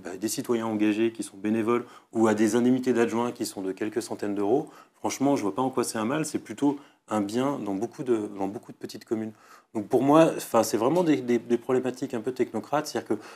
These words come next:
si les habitants retrouvent le besoin de, de, de fusionner entre deux communes parce que ça fait sens, parce que ce serait un échelon démocratique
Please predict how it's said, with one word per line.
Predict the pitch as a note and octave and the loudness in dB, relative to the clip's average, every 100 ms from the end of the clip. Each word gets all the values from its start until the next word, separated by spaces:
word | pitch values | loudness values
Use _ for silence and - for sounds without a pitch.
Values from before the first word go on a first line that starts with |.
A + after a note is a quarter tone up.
| - | -8
si | - - F3 F3+ - _ - | -2 2 2 2 -2 _ -4
les | A2 | 2
habitants | B2+ B2+ C3 D3 C#3+ C#3 - | 4 2 -2 0 0 -2 -8
retrouvent | G2+ A#2 - D#3 | -2 0 2 2
le | C#3+ | 2
besoin | C3+ C3+ C3 C3+ B2+ _ - | 2 2 0 -2 -4 _ -4
de, | G#2+ G2+ G2+ F#2+ - | 0 0 -2 -6 -8
de, | G#2 G#2 - _ _ | -8 -8 -14 _ _
de | - B2 | 0 2
fusionner | B2+ C3 C3 C3 C3 | 2 -2 0 0 -2
entre | A#2 A#2 | -2 0
deux | A2+ | 0
communes | A#2+ A#2+ A2 | 2 0 0
parce | B2 | -4
que | - | -4
ça | B2 | -6
fait | A#2 B2+ | -4 -2
sens, | A#2 B2 | -2 -4
parce | - G#2+ | -4 -4
que | - | -2
ce | A2+ A#2 | 0 -2
serait | - | 0
un | A2+ | 0
échelon | B2+ C3 C#3+ | 0 0 2
démocratique | C#3 B2+ B2 A#2 C3 | 2 0 -4 -8 -12